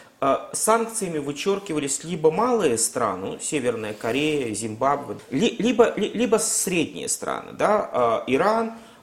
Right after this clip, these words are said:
а, Венесуэла, и санкции по Ирану и Венес-, Венесуэле, да, они приводили к колебаниям цен на нефть, к колебаниям рынка, но так или иначе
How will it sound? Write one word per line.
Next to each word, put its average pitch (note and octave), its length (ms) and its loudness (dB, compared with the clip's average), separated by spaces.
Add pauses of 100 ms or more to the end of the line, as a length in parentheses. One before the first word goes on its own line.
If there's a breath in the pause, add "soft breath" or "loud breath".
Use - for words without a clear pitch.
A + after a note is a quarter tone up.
(100)
а, B2+ 180 0
Венесуэла, E3+ 960 2 (160 loud breath)
и A#2+ 140 -4
санкции C3 440 -2
по A#2 220 0
Ирану A#2 360 4
и G#2 140 -4
Венес-, A2 440 -8
Венесуэле, A#2+ 640 -2
да, B2 180 2
они G#2+ 160 -4
приводили A2+ 540 -4
к - 80 -14
колебаниям G2 720 -2
цен G2+ 300 -2
на A2+ 120 -6
нефть, G#3 340 -2
к - 40 -20
колебаниям C3 520 -2
рынка, A#3 300 -2
но F#3 100 -4
так B3 260 -2
или E3 140 0
иначе G3+ 380 -4